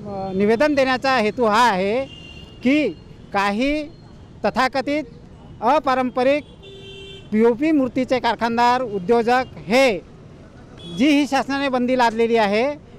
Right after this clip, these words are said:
ती बंदी कशी उठवता येईल याच्यासाठी ताम दाम दंडभेद वापरून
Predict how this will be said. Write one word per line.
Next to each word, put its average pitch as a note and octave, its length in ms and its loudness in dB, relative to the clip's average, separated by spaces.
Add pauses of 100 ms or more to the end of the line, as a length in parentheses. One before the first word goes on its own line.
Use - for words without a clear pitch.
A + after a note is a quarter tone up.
(180)
ती D4 140 4
बंदी C4+ 380 0
कशी D4 340 0
उठवता B3+ 380 2
येईल C4+ 180 2
याच्यासाठी B3+ 480 -2
ताम B3 300 -2
दाम B3+ 280 0
दंडभेद A#3+ 480 0
वापरून A#3 460 -2